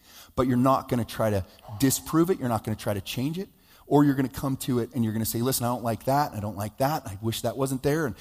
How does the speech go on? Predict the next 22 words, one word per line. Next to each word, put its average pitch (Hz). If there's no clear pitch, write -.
that -
can't -
be 156
what 139
God's 123
saying, 151
that 87
can't 151
be 135
how 123
it 117
is," 151
and 123
we, 120
and 123
we 120
begin 117
to 104
try 104
to 95
change 92
it. 80